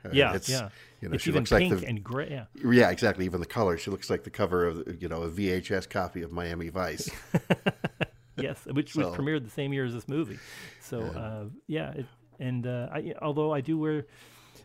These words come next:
Speaker 2: the, uh, check shirt that, uh, that Jeff Goldblum has on, I swear I have at least three issues of that, although mostly they're
Speaker 1: Mm.
Speaker 2: short sleeve nowadays. Uh,
Speaker 1: Oh,
Speaker 2: you couldn't
Speaker 1: sure.
Speaker 2: survive in that in Texas. So
Speaker 1: That's still, that's fairly timeless, and that,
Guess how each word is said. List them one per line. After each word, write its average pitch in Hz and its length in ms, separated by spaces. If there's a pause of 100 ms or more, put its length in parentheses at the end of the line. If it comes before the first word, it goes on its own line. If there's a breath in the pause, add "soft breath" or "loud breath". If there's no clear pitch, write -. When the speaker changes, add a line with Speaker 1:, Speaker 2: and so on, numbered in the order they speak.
Speaker 2:
the, 127 220
uh, 120 60
check - 360
shirt 151 400
that, 117 220
uh, 110 260 (640 loud breath)
that 123 260
Jeff - 240
Goldblum 123 300
has 117 180
on, 120 160
I 120 240
swear 127 340
I 117 120
have 117 180
at 120 60
least 113 240
three 123 400
issues 123 400
of 104 80
that, 104 200
although 120 300
mostly 127 340
they're 110 160
Speaker 1:
Mm. 110 40
Speaker 2:
short 113 280
sleeve 117 240
nowadays. 107 460
Uh, 107 80 (300)
Speaker 1:
Oh, - 140
Speaker 2:
you 127 60
couldn't - 20
Speaker 1:
sure. 127 260
Speaker 2:
survive 110 320
in 107 60
that 107 100
in 120 80
Texas. - 480
So - 100 (520 loud breath)
Speaker 1:
That's 269 160
still, 120 160
that's 110 340 (240)
fairly 87 360
timeless, 82 560
and 90 140
that, 90 160